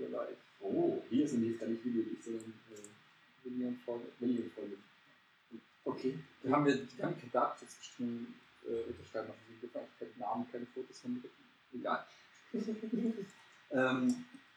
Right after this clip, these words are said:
Speaker 2: Okay,
Speaker 1: da,
Speaker 2: erstmal
Speaker 1: da
Speaker 2: nach
Speaker 1: war, war
Speaker 2: dem
Speaker 1: eine Stripperin, die, äh, eigentlich voll gut kochen, backen konnte, die eigentlich das Restaurant
Speaker 2: Oh, und man hat
Speaker 1: machen
Speaker 2: sie
Speaker 1: wollte.
Speaker 2: ernst genommen als Stripperin.
Speaker 1: Nee, sie hat sich selbst nicht ernst genommen. Sie
Speaker 2: Oh.
Speaker 1: hat, doch, sie war gut als Stripperin, die sechshundert Euro am Tag verdient.
Speaker 2: Okay.
Speaker 1: Dollar. Und, ähm,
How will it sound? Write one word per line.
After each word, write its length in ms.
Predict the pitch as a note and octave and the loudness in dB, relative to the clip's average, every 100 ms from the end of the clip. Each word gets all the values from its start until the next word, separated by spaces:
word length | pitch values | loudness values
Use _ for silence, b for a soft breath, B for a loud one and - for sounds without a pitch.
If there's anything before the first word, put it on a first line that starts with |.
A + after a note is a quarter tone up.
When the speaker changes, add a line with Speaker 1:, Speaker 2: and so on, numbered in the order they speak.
| _ _ _ _ _ - | _ _ _ _ _ -20
Speaker 2:
Okay, 220 | - C3 B2+ - | -4 -2 -2 0
Speaker 1:
da, 80 | |
Speaker 2:
erstmal 220 | C3+ B2+ C#3+ | 2 4 4
Speaker 1:
da 80 | |
Speaker 2:
nach 60 | C3 | 6
Speaker 1:
war, 260 | C3 C#3+ C#3 | 8 8 8
war 80 | D3 | 4
Speaker 2:
dem 40 | D3 C#3 C#3+ | 4 2 0
Speaker 1:
eine 80 | - | -4
Stripperin, 680 | - D#3+ E3 D3+ D3+ D3+ C3+ | 0 2 4 6 6 4 2
die, 240 | B2 A#2+ | 0 2
äh, 280 | B2 A#2+ A#2+ - | 2 2 2 2
eigentlich 260 | A#2+ B2+ A#2+ | 2 2 0
voll 140 | B2+ | 2
gut 180 | A#2+ A#2+ - - | 2 2 -6 -2
kochen, 340 | C#3 C3+ C3+ B2 | 0 0 -2 -2
backen 280 | D3 - A#2+ | -2 -2 -4
konnte, 320 | C3+ C3 B2 | -6 -2 -4
die 240 | A#2 A#2 | -4 -10
eigentlich 240 | A2 A#2 - | -10 -8 -10
das 60 | |
Restaurant 420 | A2+ A#2 A2+ B2+ | -8 -6 -2 0
Speaker 2:
Oh, 40 | C3 C3+ | 0 0
und 60 | |
man 80 | B2 | 0
hat 60 | A#2+ | 0
Speaker 1:
machen 40 | |
Speaker 2:
sie 80 | G#2+ | 0
Speaker 1:
wollte. 80 | - | -2
Speaker 2:
ernst 160 | G2+ - | -6 -6
genommen 260 | C3+ A#2 A2+ | -4 -4 -10
als 120 | - - | -16 -18
Stripperin. 240 | A#2 A#2 | -6 4
Speaker 1:
Nee, 160 | D#3 E3+ | 6 6
sie 60 | |
hat 80 | D3+ | 4
sich 80 | B2+ | 2
selbst 280 | D#3+ F3 - | 0 0 -4
nicht 100 | B2 | -10
ernst 220 | B2 - | -10 -8
genommen. 160 | A#2+ - | -6 0
Sie 60 | F#4 | 2
Speaker 2:
Oh. 280 | F#4 E4+ | 4 2
Speaker 1:
hat, 80 | D#4 | 10
doch, 220 | D4+ - C3 | 10 10 4
sie 80 | |
war 100 | A#2 - | 4 4
gut 220 | B3 - | 4 4
als 140 | D#3+ | 0
Stripperin, 240 | B2 A#2+ A#2+ | -4 -8 -2
die 60 | |
sechshundert 360 | A#2 A#2+ B2 - | 0 0 -4 -10
Euro 100 | - C3+ | -10 -10
am 120 | B2 | -10
Tag 100 | A2+ - | -12 -12
verdient. 300 | A#2+ A#2+ - | -10 -8 -6
Speaker 2:
Okay. 140 | A#2 - - _ - | -8 -14 -20 _ -4
Speaker 1:
Dollar. 280 | G#2+ G#2+ - B B - | -2 -2 -8 B B 0
Und, 220 | B2 B2 | 0 2
ähm, 300 | B2 A#2+ | 2 2